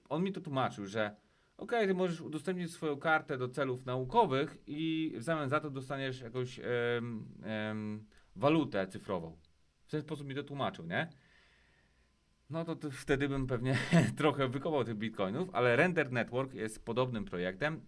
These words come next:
i tutaj, mm, tutaj osoby, które uczestniczą w tej sieci, udostępniają moc obliczeniową swojego G P U, czyli kart graficznych,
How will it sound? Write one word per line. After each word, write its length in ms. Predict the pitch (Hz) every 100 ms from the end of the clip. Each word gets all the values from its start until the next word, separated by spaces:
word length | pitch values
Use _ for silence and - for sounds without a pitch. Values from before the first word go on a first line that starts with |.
| -
i 60 |
tutaj, 360 | 110 151 156 127 - - - - _ _
mm, 500 | - 110 110 107 104 - - - _ _ _ _ _ _ _ _
tutaj 380 | 160 165 98 - -
osoby, 400 | 127 165 147 123
które 360 | 120 113 110
uczestniczą 500 | - 123 120 - -
w 60 | 120
tej 180 | 131 117
sieci, 400 | - 98 95 165
udostępniają 720 | 135 123 127 131 131 131 120
moc 400 | 117 135 131 -
obliczeniową 580 | 107 110 113 117 120 107
swojego 420 | - 120 107 98
G 160 | 95 117
P 180 | 101
U, 140 | 104 131
czyli 220 | 117 98
kart 240 | 123 113
graficznych, 580 | 92 95 101 95 156 190